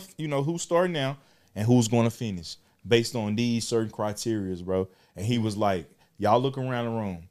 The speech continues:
He was like, "Half of these people y'all not gonna see in four years, man." And it came to be true, bro. And I would have been one of those statistics 'cause based off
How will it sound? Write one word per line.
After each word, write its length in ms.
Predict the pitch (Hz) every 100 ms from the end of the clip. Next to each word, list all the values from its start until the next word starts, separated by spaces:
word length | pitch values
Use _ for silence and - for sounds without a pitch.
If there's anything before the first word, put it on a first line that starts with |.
| _ _ _ _ _ -
He 60 |
was 100 | 98
like, 160 | 92 92
"Half 240 | 120 120
of 80 | 123
these 160 | 117 113
people 260 | 127 104
y'all 180 | 104 101
not 180 | 101 98
gonna 100 | 98
see 200 | 101 101
in 80 | 95
four 220 | 90 90 90
years, 320 | 87 82 80
man." 260 | 82 85 87 _ _ _ -
And 120 | 107
it 80 | 110
came 360 | 104 127 123 117
to 120 | 110
be 160 | 101 101
true, 280 | - 117 110
bro. 220 | 104 101
And 180 | 110 113
I 200 | 131 143
would 260 | 123 156
have 280 | 143 110 95
been 260 | 117 139 117
one 160 | 123
of 140 | 127 110
those 240 | 120 107
statistics 480 | - 98 147 131 98
'cause 180 | - 82
based 320 | 113 120 -
off 220 | 104 92